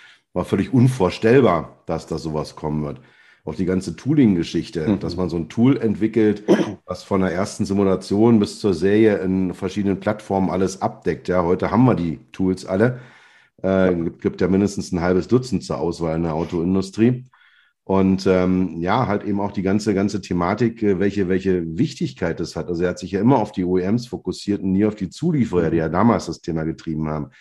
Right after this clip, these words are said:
Speaker 2: Mhm.
Speaker 1: Äh, rück-, rückblickend, äh, wie siehst du ihn so als, als, als, äh, Visionär?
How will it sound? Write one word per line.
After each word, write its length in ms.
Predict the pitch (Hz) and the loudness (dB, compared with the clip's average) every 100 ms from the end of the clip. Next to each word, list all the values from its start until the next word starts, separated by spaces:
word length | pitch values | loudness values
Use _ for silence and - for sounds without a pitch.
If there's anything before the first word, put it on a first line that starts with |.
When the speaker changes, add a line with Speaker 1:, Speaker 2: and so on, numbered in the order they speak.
| _ _ | _ _
Speaker 2:
Mhm. 300 | - 92 85 90 _ _ - | -4 -2 -4 -10 _ _ -4
Speaker 1:
Äh, 80 | 95 92 90 | 0 2 2
rück-, 300 | 95 127 127 | 2 2 2
rückblickend, 560 | 135 131 147 156 160 127 | 0 2 0 0 -4 0
äh, 240 | 120 117 | 0 0
wie 240 | 104 104 110 | 0 -4 -4
siehst 320 | 104 165 - | -4 -6 -6
du 80 | 135 | -4
ihn 240 | 151 175 | 0 0
so 140 | 147 | -2
als, 320 | 120 123 123 - | -2 -2 -4 -2
als, 380 | 110 107 - | -2 -4 -10
als, 420 | 104 104 101 - 107 | -4 -4 -4 -6 -2
äh, 240 | 101 95 | 0 0
Visionär? 680 | 98 101 98 90 151 185 | -2 -2 0 0 -2 -4